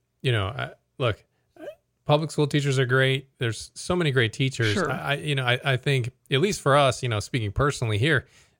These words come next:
Speaker 1: j-, just the system and kind of the way some things are set up is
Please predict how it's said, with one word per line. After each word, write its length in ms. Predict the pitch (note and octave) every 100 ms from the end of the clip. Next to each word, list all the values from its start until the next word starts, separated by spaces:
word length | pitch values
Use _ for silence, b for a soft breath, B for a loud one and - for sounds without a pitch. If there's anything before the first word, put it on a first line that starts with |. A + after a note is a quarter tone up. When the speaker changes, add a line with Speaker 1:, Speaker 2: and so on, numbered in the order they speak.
| -
Speaker 1:
j-, 180 | D#3
just 280 | G#3 F#3+ G3
the 60 | D3+
system 600 | - F#3 F#3+ - C#3 A2+
and 280 | - A#2+ A#2
kind 180 | - D#3
of 60 |
the 60 | B2
way 200 | A#2 B2+
some 240 | B2 A2
things 220 | G2+ A2+ G#2
are 60 |
set 280 | - A#2+ A2
up 180 | A2+ A2+
is 280 | G2 -